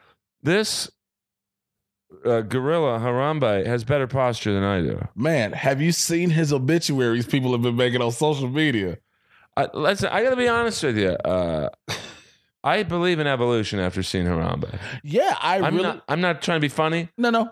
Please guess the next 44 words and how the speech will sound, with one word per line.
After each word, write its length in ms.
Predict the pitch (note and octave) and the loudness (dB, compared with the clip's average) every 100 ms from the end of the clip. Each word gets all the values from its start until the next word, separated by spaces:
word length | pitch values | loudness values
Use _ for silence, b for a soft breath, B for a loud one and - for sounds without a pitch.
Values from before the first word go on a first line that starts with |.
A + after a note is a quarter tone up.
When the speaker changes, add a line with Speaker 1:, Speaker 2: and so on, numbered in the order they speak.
| - | -4
Speaker 2:
no, 140 | B3+ | 0
I 100 | A3+ | 0
get 240 | A#3 B3+ A3+ | 2 0 -2
you. 100 | A#3 B | -4 B
I 140 | D3+ | 0
believe 320 | G3 A3+ A3+ E3 | 2 2 0 2
that 240 | F3+ G3+ | 2 0
because 360 | F#3+ F#3 E3 D3 | -2 2 2 0
I 180 | - D3+ | 0 0
saw 280 | F#3+ G#3 F#3 | 0 0 0
Harambe, 600 | E3+ D#3+ D#3 D#3 C#3+ D3 | 2 2 2 2 2 2
then 160 | C3 C3 | 0 2
I 100 | C#3+ | 0
saw, 480 | C#3+ C3 B2+ B2 B2+ B B B | 2 2 4 2 0 B B B
somebody 320 | - E3+ F3 | -2 2 2
showed 240 | - D3+ | 2 2
me 80 | C#3+ | 0
a 40 | |
clip 300 | B2+ - D#3+ | 0 2 2
of 80 | F3 | 2
Harambe, 460 | E3+ D3+ C3+ C3 C3 | 0 2 2 2 2
then 100 | B2 | 2
I 80 | B2 | 2
just 160 | B2 | 4
happened 240 | B2 A#2+ C3 | 4 2 0
to 40 | |
be 200 | C#3 D3 | 0 0
looking 300 | C3+ C#3 C#3+ | 2 0 0
through, 200 | B2+ B2+ | 0 2
then 120 | A#2+ | 2
I 80 | A2+ | 0
saw 180 | A#2 B2 | 2 0
a 40 | |
clip 180 | A#2+ C#3 | 2 0
of 60 | B2+ | 0
the 40 | |
Wendy 220 | B2 C3 | 0 2
Williams 320 | B2+ B2+ A#2+ A2 | 2 2 2 0
show, 220 | A#2 A#2 | 2 2
and 80 | B2+ | 2
I 40 | |
was 120 | C3+ | 2
like, 120 | C#3+ A2+ | 0 0
"Ah, 360 | G#3 G#3+ B2 | 0 2 2